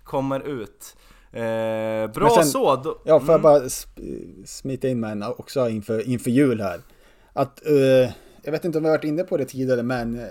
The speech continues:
Speaker 2: men, eh, souvenirshoppen.
Speaker 1: Mm. Den,
Speaker 2: Den
Speaker 1: eh,
Speaker 2: icke befintliga souvenirshoppen.
Speaker 1: sor-,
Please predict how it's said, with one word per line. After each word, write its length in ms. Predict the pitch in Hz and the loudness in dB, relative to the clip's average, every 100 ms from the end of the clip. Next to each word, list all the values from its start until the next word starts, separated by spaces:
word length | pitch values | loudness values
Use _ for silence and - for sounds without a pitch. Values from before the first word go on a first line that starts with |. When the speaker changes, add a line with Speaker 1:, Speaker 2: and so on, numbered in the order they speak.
| - | -14
Speaker 2:
men, 380 | 135 127 123 | -14 -12 -12
eh, 460 | 120 117 110 107 98 | -14 -14 -12 -12 -12
souvenirshoppen. 1080 | - 160 143 139 147 139 196 190 - 92 - _ _ _ _ - | -8 -4 -2 0 0 0 -2 -2 -8 -14 -14 _ _ _ _ -10
Speaker 1:
Mm. 360 | 143 165 175 156 - _ _ _ - - | -6 -4 -6 -8 -16 _ _ _ -20 -20
Den, 340 | - 131 131 | -4 -2 0
Speaker 2:
Den 320 | 123 120 120 113 | -2 -6 -8 -12
Speaker 1:
eh, 60 | 104 _ - - _ _ _ | -16 _ -20 -20 _ _ _
Speaker 2:
icke 340 | 139 127 - 143 | -8 -8 -6 -6
befintliga 540 | 127 147 147 131 101 | -2 -2 -2 -4 -8
souvenirshoppen. 680 | - 120 131 131 151 160 123 | -6 -2 0 2 2 0 -4
Speaker 1:
sor-, 200 | 110 131 | -14 -14